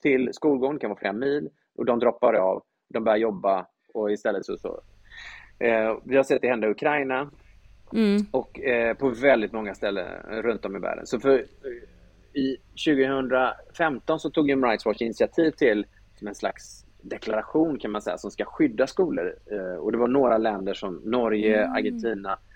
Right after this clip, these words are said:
Speaker 1: var med
Speaker 2: Mm.
Speaker 1: och sa så här: "Vi måste skapa en ny regel." För precis som sjukhus är skyddade i krig, man får inte bomba ett sjukhus, så vill vi också skapa liksom en särskild skyddsstatus för skolor. Och då kan man säga, och det har nu liksom, det växer, det växer, det växer. Till slut var,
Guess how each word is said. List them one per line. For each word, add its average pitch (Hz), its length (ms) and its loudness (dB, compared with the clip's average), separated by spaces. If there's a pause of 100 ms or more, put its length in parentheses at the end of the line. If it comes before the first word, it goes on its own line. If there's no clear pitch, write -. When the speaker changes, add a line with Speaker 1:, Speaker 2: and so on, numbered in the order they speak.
(240)
Speaker 1:
var 107 100 -2
med 104 260 4
Speaker 2:
Mm. 101 160 0 (140)
Speaker 1:
och 110 200 -4
sa 101 180 6
så 110 100 0
här: 98 60 0
"Vi 110 100 2
måste 120 240 -2
skapa - 320 0
en 107 100 0
ny 110 220 -2
regel." 107 460 2
För 135 80 -2
precis - 400 -6
som 160 120 0
sjukhus 175 800 -2
är - 60 -10
skyddade 165 680 -4 (180)
i - 40 -12
krig, - 240 -8
man 123 120 -8
får 160 80 -6
inte 120 120 -6
bomba 107 340 -2
ett - 80 -8
sjukhus, - 480 -6 (440)
så - 120 0
vill 139 160 4
vi 139 40 -2
också 127 200 -2
skapa 127 400 0
liksom 110 200 -4
en 104 40 -12
särskild 120 440 -6
skyddsstatus 117 600 -4
för - 60 -16
skolor. - 460 -4 (1040)
Och 123 100 -4
då 156 100 4
kan 175 120 -4
man 175 60 -2
säga, - 180 -6
och 135 140 -8
det 147 100 2
har 190 160 2
nu 160 220 2
liksom, 120 260 -4
det 135 80 2
växer, 151 420 -4
det 151 60 2
växer, 143 320 -2
det 123 60 0
växer. 123 380 -2
Till 185 80 -20
slut 143 200 -2
var, 123 200 -2